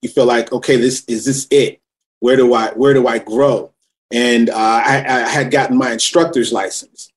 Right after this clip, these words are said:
barber instructor's license in the process, and had to read my barber book, textbook, as an instructor now, not as a student, but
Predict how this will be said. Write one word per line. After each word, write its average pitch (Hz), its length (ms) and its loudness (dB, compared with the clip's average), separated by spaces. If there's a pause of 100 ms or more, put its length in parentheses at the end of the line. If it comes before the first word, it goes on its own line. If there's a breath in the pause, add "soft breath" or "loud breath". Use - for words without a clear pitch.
(320)
barber 127 260 4
instructor's 127 600 0
license 104 440 -6
in 101 80 -10
the 101 80 -12
process, - 640 -6
and 117 220 -6
had 143 280 0
to 127 320 0
read 139 560 2 (260)
my 131 180 2
barber 120 520 2 (800)
book, 156 420 0 (300)
textbook, - 640 -4 (440)
as 131 240 0
an 131 80 2
instructor 131 720 0 (180)
now, 104 260 -6
not 135 260 0
as 151 160 4
a 139 60 0
student, 143 460 -2
but 120 280 0